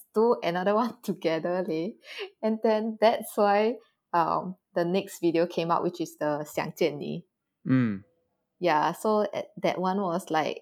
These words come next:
Speaker 1: we were a bit like, we, we thought this piece was, this song was nice because it was quite famous at that point of time.
Speaker 2: Yeah.
Speaker 1: So we just, like, quickly do some arrangements and then record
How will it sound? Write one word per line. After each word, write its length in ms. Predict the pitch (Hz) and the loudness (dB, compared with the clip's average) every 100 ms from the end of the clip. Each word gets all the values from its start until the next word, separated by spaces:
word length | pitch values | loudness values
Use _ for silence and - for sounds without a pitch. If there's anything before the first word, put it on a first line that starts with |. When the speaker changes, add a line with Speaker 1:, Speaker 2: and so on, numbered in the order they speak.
| - | -8
Speaker 1:
we 180 | 170 160 | -6 -4
were 500 | 160 156 156 156 180 _ | -4 -4 -4 -6 -10 _
a 60 | 170 | -4
bit 220 | 196 185 - _ _ - | -2 -4 -6 _ _ -10
like, 300 | 160 - - _ _ _ _ _ | -8 -8 -10 _ _ _ _ _
we, 240 | 190 180 165 | -4 -2 0
we 200 | 175 175 214 | -2 -2 0
thought 240 | 190 170 | 0 0
this 320 | 190 - - - | -4 -4 -12 -12
piece 340 | - 190 - | -4 -4 -4
was, 200 | 160 - 196 | -8 -6 -6
this 160 | 202 | -2
song 220 | 185 165 196 | -2 -2 -4
was 240 | 156 - | -6 -8
nice 380 | 151 143 160 - | -8 -8 -8 -10
because 340 | 165 - 185 - | -10 -6 -6 -4
it 80 | 170 | -4
was 280 | 151 165 - | -4 -8 -10
quite 240 | - - | -10 -6
famous 360 | 165 156 160 - | -4 -4 -6 -6
at 80 | - | -8
that 140 | - | -8
point 200 | 147 151 | -8 -8
of 80 | 160 - | -10 -10
time. 280 | - 175 - _ _ _ _ | -8 -10 -14 _ _ _ _
Speaker 2:
Yeah. 220 | 180 113 127 - | -2 -2 -2 -6
Speaker 1:
So 220 | 190 180 - 165 | -2 -2 -4 -4
we 60 | |
just, 220 | 170 170 | -4 -2
like, 260 | 165 147 - | -2 -2 -2
quickly 560 | 185 180 180 170 175 175 | -6 -4 -2 2 0 0
do 280 | 170 165 170 | -4 -4 -6
some 220 | 165 165 165 | -8 -8 -8
arrangements 1040 | 156 151 160 - 170 160 156 151 151 160 | -6 -8 -10 -10 -10 -8 -8 -8 -8 -10
and 160 | - 147 | -10 -8
then 140 | 151 | -8
record 680 | 147 151 - 170 156 147 | -8 -10 -8 -4 -2 -2